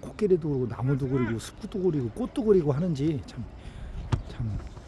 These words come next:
<clears throat> 알 수 없는 그 기적의 세계가 이 세상에 참 많은 것 같습니다. 그 스페셜하다고 하네요. 특별하다고. 예.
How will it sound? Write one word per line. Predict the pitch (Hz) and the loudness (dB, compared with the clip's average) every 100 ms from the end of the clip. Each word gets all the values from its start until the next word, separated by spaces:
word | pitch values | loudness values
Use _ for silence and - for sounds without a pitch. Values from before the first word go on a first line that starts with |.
| - | -4
<clears throat> | 147 147 98 92 | 0 0 0 -6
알 | - | -4
수 | 131 151 | -2 0
없는 | 131 127 113 | 2 2 0
그 | |
기적의 | 107 131 143 131 120 | -2 0 2 4 2
세계가 | 135 147 120 135 330 285 247 294 294 277 240 285 277 214 120 | 2 0 0 -2 -2 0 -2 -4 -8 -10 -12 -12 -12 -8 -2
이 | 123 | 0
세상에 | 147 135 135 127 | 2 0 0 -2
참 | 139 | -4
많은 | 127 117 135 | -4 -2 -2
것 | 123 | -2
같습니다. | 117 - 110 104 - - - - - - - - - - - - - - - - - - | -4 -6 -6 -6 -10 -6 -6 -6 -16 -18 -18 -18 -18 -18 -16 -14 -14 -14 -16 -14 -16 -6
그 | 120 | -6
스페셜하다고 | - - 202 170 156 135 120 | -4 4 6 6 2 2 0
하네요. | 113 123 | -2 -6
특별하다고. | - - 156 127 113 151 - - - - | -6 0 0 0 -4 -6 -8 -14 -18 -18
예. | - | -8